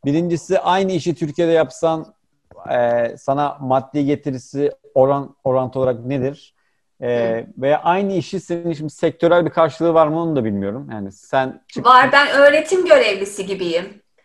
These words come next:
Speaker 1: Tamam ama, e, sen o-, okuldan çıkıp sektörde, reel hayatta, biz
Speaker 2: Hı.
Speaker 1: insanlar öyledir yani. Mesela ben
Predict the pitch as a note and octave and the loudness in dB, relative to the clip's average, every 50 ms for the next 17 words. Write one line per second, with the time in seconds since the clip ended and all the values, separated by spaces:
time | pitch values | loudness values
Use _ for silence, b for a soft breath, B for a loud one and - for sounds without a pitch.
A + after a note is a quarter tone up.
0 | _ - E3+ D#3+ F3+ G3+ G3+ G3+ F3+ F3 F#3+ G3 F#3+ - - E3+ D#3+ D#3 D#3 D3+ | _ 0 0 2 2 -2 0 -2 -2 0 0 -2 -2 -6 -4 -2 0 0 0 -2
1 | - - F3+ F3+ - - - - - _ - F3 - - F3+ F3 E3+ G3 G3 F3 | 0 0 0 0 0 -4 -14 -16 -16 _ -4 -2 2 2 2 4 4 2 0 0
2 | - - - F#3+ F#3 - _ - _ _ _ - - D#3+ D#3+ - _ E3+ E3 D#3+ | -6 -4 -2 -2 -2 -2 _ -20 _ _ _ 0 0 0 0 0 _ 4 4 4
3 | D3+ D3 D#3 C#3+ B2+ C3+ C#3 D3 D3+ D3 C3+ B2+ B2+ B2 A#2 A2+ - - _ - | 6 4 2 4 6 6 6 8 6 6 4 4 4 4 4 2 0 -4 _ -2
4 | A2+ G#2 G2+ - - - - - - C3+ C#3 C#3+ B2+ A#2+ C#3 - _ _ _ _ | -2 -2 -2 -6 -14 -16 -14 -14 -8 -4 -2 -2 -2 -2 -6 -10 _ _ _ _
5 | _ _ - D3+ C#3+ D3 D3 D3 C#3+ D3 D3+ D3+ D#3 D3+ C#3+ B2 G#2+ G2 G#2+ G2+ | _ _ -6 -6 -4 -6 -6 -6 -4 -2 -2 0 2 0 0 0 -2 -4 -4 -6
6 | G2+ G2+ G#2+ A2 G#2 - B2 A#2 A#2+ B2 B2 - | -6 -8 -8 -10 -6 -4 -2 0 0 -2 -2 -4